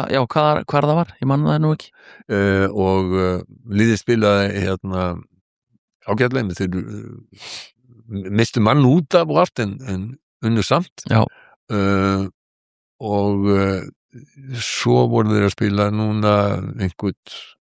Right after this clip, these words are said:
Speaker 2: einhvern voru þeir að spila, unnu þeir.
Speaker 1: Spilaði með Hoffenheim
Speaker 2: Hoffenheim, já,
Speaker 1: og
Speaker 2: já.
Speaker 1: Getafe líka.
Speaker 2: Já.
Speaker 1: Og bara, þetta verður ágætis leikir, ég hef svona aðeins
Speaker 2: Já, þeir hafa náttúrulega, sko, en það hefur verið svona eins og í æfingaleikjum,
Speaker 1: Já.
Speaker 2: það hefur ekki verið það,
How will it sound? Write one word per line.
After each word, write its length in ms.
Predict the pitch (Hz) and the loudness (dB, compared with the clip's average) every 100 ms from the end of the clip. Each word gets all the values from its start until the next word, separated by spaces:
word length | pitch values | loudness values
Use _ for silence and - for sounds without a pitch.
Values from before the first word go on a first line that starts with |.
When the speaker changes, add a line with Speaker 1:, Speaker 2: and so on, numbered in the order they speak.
| _ - | _ -14
Speaker 2:
einhvern 320 | 104 - 92 | -12 -8 -6
voru 200 | 90 90 | -4 -4
þeir 80 | 87 | -4
að 80 | - | -4
spila, 240 | 87 80 | -8 -6
unnu 240 | 87 87 | -8 -10
þeir. 120 | 80 - | -12 -6
Speaker 1:
Spilaði 320 | 127 120 117 | -2 2 2
með 120 | 107 | 2
Hoffenheim 480 | 135 - 156 147 156 | 0 2 2 2 0
Speaker 2:
Hoffenheim, 360 | 120 85 90 | -4 -8 -8
já, 120 | 85 87 | -6 -8
Speaker 1:
og 80 | |
Speaker 2:
já. 100 | 117 139 | -6 -6
Speaker 1:
Getafe 360 | 135 117 156 | -4 -2 0
líka. 260 | 185 185 180 - | 0 0 -2 -4
Speaker 2:
Já. 220 | 101 85 85 _ _ _ _ _ - | -14 -14 -16 _ _ _ _ _ -6
Speaker 1:
Og 180 | 101 98 | -4 -2
bara, 240 | 95 98 101 92 | -2 2 2 2
þetta 200 | 107 - | 0 0
verður 200 | 107 110 | 2 4
ágætis 320 | 113 120 127 | 2 0 -4
leikir, 260 | 127 131 147 | -2 -2 2
ég 140 | 120 | 2
hef 60 | 117 | 4
svona 160 | 123 135 | 4 4
aðeins 240 | 139 - - _ - _ _ _ - | 2 -2 -18 _ -20 _ _ _ -12
Speaker 2:
Já, 100 | 92 | -8
þeir 260 | 92 - 117 | -4 0 0
hafa 200 | 123 143 | 2 2
náttúrulega, 420 | 143 127 135 127 | 0 0 0 -2
sko, 500 | 127 - 143 120 117 113 | -8 -10 -6 -4 -2 -4
en 280 | 113 113 | -4 -4
það 160 | 104 123 | -2 0
hefur 200 | 123 117 | 2 2
verið 180 | 120 107 | 2 0
svona 180 | 110 110 | -2 0
eins 180 | 120 - | -2 0
og 120 | 113 | 0
í 100 | 117 | 2
æfingaleikjum, 720 | 98 113 110 101 101 98 92 | 0 0 -2 0 0 0 -2
Speaker 1:
Já. 60 | 98 | 0
Speaker 2:
það 240 | 98 95 98 | 0 0 -2
hefur 260 | 101 98 | 0 0
ekki 200 | 92 101 | -2 -2
verið 320 | 92 101 95 95 | -2 -2 -2 -6
það, 160 | 90 | -6